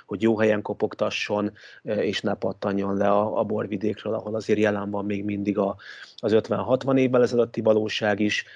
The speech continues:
meg a csúcsminőség, amit így a rendszerváltás után akár borok minőségében, akár mondjuk egy sajtműhely szintjén, vagy egy rendezvény, fesztivál szintjén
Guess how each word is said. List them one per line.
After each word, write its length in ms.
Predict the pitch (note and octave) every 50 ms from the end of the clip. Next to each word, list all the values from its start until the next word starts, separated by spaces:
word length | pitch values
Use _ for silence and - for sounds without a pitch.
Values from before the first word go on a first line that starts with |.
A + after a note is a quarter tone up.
| - - _
meg 140 | - G2+
a 80 | G#2 G2
csúcsminőség, 760 | - - G2+ G2 - - G#2+ G2 G2 G2 G2 - - G#2+ F#2+
amit 240 | G2+ G2+ G2+ F#2+ -
így 100 | A2 G2
a 40 | G#2
rendszerváltás 800 | G2+ G2 G2+ G2 - G#2+ G2 G2 G#2 G#2 G#2 - G#2+ G#2+ - -
után 400 | A2 G#2 - G#2+ G2+ G2+ G2+ G2+ - - - - -
akár 280 | - G#2+ - - G2 F#2+
borok 260 | G2+ G#2+ A2 G#2+ -
minőségében, 840 | - G#2 G2 G2+ G2 F#2+ - - A2+ G#2+ F#2+ - G2+ G2+ F#2+ G2+ G2+
akár 320 | G#2 G#2 - - G#2 G#2+ G#2
mondjuk 340 | A2 A2+ A2+ - F#3 F3+ -
egy 80 | -
sajtműhely 680 | - - - A2 A2 G#2+ - A2 G#2+ G#2 G2 G#2+ G#2 G#2
szintjén, 600 | - - - G#2+ G2+ G2+ G2+ - A2 G#2 G#2 G2+
vagy 120 | G2+ A2+
egy 140 | A2 G#2 A2+
rendezvény, 580 | G#2+ G#2 A2 A2 G#2+ G#2+ G2 G#2 G#2+ G#2+ G2+ F#2+
fesztivál 540 | - - A2+ - - - G#2+ G#2+ G#2+ G#2
szintjén 520 | G2 - - G#2 G#2 G2+ - A2+ G#2 G2+